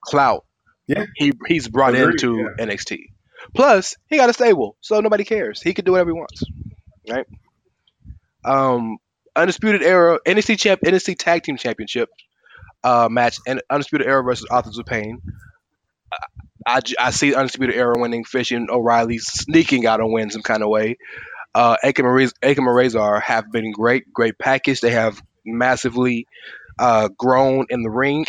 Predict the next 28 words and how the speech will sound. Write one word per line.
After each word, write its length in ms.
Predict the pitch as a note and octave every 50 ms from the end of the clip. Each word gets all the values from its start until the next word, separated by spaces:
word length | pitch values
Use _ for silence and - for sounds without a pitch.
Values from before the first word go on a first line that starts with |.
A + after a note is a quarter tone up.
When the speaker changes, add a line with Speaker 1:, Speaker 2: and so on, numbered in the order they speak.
| -
Speaker 1:
and 240 | B2 B2+ A#2+ A#2 A2+
they 140 | A#2+ B2+ B2 - _ - - - - -
finally 340 | - C3+ C3+ C#3 C#3+ D3
cut 220 | C3+ - - - - _ _ _ _ _ -
promos 420 | - - C#3 C3 C3+ C3+ C3+ - -
in 80 | A#2+ -
English 340 | - C#3+ D3 D3 C#3 D3 -
for 100 | - D#3
the 80 | D3+ D3+
<laughs> 20 |
first 340 | - - E3+ F#3 F3 - -
time. 400 | - E3 E3 D#3+ D#3 D#3+ F#3 G#3 _ - - - - - - - - _ - -
Uh, 560 | D3 D3 C#3+ C#3 C3+ C3 B2+ B2 A#2 A#2 A#2 - _ _ _ _ _ _ _ _ -
this 140 | D3 C#3+ -
past 300 | - D3 C#3+ C#3+ C#3 C#3
Speaker 2:
<laughs> 20 |
Speaker 1:
Wednesday, 240 | C#3 C#3+ C#3+ C3 C#3
we 160 | B2+ C#3 D#3
all 100 | D3 C#3 C3
know 80 | B2+
they 80 | B2 A2+
can 80 | - G#2
speak 260 | - - D#3 C3+ - A#2
English, 320 | A2+ A2 G2+ G#2 G#2 - -
but 120 | A2+ -
they 160 | - A#2 A#2
spoke 320 | A2 - - D#3+ D3+ D3 - -
English 540 | C#3 C3+ A#2+ B2 A#2+ A#2 - - - -